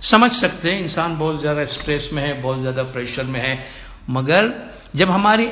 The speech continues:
एनिमल इंस्टिंक्ट हम पे गालिब आ जाती है, तो हम एग्रेसिव हो जाते हैं, हम वायलेंट हो जाते हैं। जब हमारी इंसानी कैफियत को हम अगर प्रायोरिटी देते हैं,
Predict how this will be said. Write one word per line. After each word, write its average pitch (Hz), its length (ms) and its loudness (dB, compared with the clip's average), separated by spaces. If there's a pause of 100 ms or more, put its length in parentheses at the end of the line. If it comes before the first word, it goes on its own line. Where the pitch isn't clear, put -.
एनिमल 226 500 4
इंस्टिंक्ट 233 840 2
हम 196 140 2
पे 175 220 0
गालिब 165 420 4
आ 160 80 4
जाती 151 420 2
है, 156 140 2
तो 151 120 -2
हम 147 220 0
एग्रेसिव 147 540 0
हो 123 120 -2
जाते 123 380 -2
हैं, 147 100 -4
हम 143 180 -2
वायलेंट 175 560 0
हो 151 100 0
जाते 131 340 -2
हैं। 117 280 -6 (320)
जब 139 120 -2
हमारी 131 400 0
इंसानी 180 800 2
कैफियत 160 720 -2
को 156 80 -4
हम 139 220 -4
अगर 135 200 -2
प्रायोरिटी 147 680 0
देते 131 380 -2
हैं, 170 300 -2